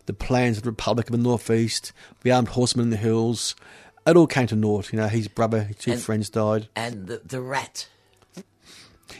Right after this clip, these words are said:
Speaker 1: Well, there was a few rats. Which rat? You mean, you mean the rat, um, the school teacher, Kerno, who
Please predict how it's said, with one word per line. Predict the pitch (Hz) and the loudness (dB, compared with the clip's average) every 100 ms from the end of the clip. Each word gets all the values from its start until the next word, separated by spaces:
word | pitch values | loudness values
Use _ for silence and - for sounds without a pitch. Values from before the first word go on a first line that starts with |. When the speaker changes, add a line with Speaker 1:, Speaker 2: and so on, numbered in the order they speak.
| - | -4
Speaker 1:
Well, | 262 247 | 6 10
there | 226 | 10
was | 233 | 8
a | |
few | 247 190 | 4 4
rats. | 113 151 - | 6 4 4
Which | 196 - | -4 2
rat? | 170 135 | 4 6
You | 143 | 6
mean, | 151 131 | 4 2
you | 151 | 4
mean | 151 151 | 4 4
the | 143 | 4
rat, | 165 170 - | 4 4 0
um, | 147 143 143 143 135 | -2 0 2 2 0
the | 139 | 0
school | - - 170 180 | -2 0 0 0
teacher, | - 156 156 165 151 - - - _ | 0 0 2 0 -2 -4 -20 -20 _
Kerno, | - 185 190 175 120 | 0 4 6 6 6
who | 110 131 131 | 6 4 4